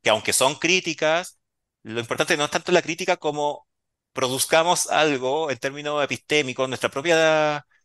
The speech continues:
eh, nuestras teorías originales, se podría decir también, ¿no? Lo, lo, bueno, esa es como mi impresión, mi impresión. Creo que hay algo de que a lo mejor sí efectivamente puede haber como una, una debilidad, pero también creo que nosotros en la historia tenemos que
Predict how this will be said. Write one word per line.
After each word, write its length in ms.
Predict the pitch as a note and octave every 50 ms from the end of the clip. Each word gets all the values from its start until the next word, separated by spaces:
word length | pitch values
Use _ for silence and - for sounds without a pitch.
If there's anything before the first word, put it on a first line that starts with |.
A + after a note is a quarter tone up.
| _ _ _ _ _ _ _ _
eh, 320 | A2+ A2 A2 A2 G#2+ G#2+ G#2+
nuestras 220 | C3 - - D3 -
teorías 380 | C#3+ B2+ C3 D3 E3 F3 F3 F3
originales, 460 | E3 C3+ - - A2+ A#2 G#2+ F2 -
se 80 | - F#2
podría 180 | F2+ F#2+ F#2
decir 240 | E2 - - E2 - -
también, 320 | - - - - - - _ _ _ _
¿no? 320 | G#2 G#2 A2+ - - G2+ -
Lo, 160 | G2+ G#2 - -
lo, 580 | G#2+ G#2+ - - G#2 A2+ G#2+ G#2 G#2 G#2+ G#2+ B2
bueno, 300 | C#3 D#3+ E3 - C3+ E3
esa 160 | F3+ - -
es 40 | -
como 140 | - G#3 G3+
mi 80 | G3+
impresión, 480 | G3 F3+ - F3+ - - - G2+ E2+ F2+ F#2
mi 100 | A2+ C3
impresión. 460 | C3+ B2+ - C3 - - G#2 F2 F#2
Creo 200 | - - C3 C3
que 200 | - C#3+ C3+ B2 - - - - - _ _
hay 180 | - A#2+ A#2+ C#3+
algo 200 | D3 D#3 D#3+ D#3
de 100 | D3+ D3+
que 80 | D#3
a 20 | C#3+
lo 100 | C#3+ C3+
mejor 240 | C3+ B2 - D3 -
sí 120 | - D3+
efectivamente 640 | D3 - D#3 - E3 D#3+ D#3+ E3 E3+ D#3 - E3+
puede 180 | D3 D#3+ D3+ D3+
haber 180 | D3+ D#3 D3+ -
como 240 | - D#3+ D#3+ D#3+ D#3+
una, 800 | D#3+ D#3+ D#3 E3 D#3+ D#3+ D#3+ D#3+ D#3+ D#3+ D#3+ D#3 D#3 D#3 - _ _ _ _ _ _ _ _ _ _
una 220 | - C#3+ - D#3 D3+
debilidad, 540 | D3+ D#3 D3+ D#3+ D#3+ D3 D3+ D#3+ F#3 A3+ - - _ _ _ _ _ _
pero 140 | - E3+ E3+
también 240 | F3 F3+ G#3 A3+
creo 220 | A3+ - B3 B3 A#3+
que 100 | A#3+ A3+
nosotros 680 | G#3+ F#3+ - - G#3 G#3+ - A3+ A#3 B3 B3 B3 A#3+ A3+
en 100 | G3+ G3+
la 60 | G3+
historia 340 | F#3 - _ G3+ G3+ A3 G#3+
tenemos 380 | - F#3+ F#3+ G3 G3+ G3+ F#3+ - _
que 640 | - F3+ F#3 F#3 F#3+ F#3+ - - - - F3 -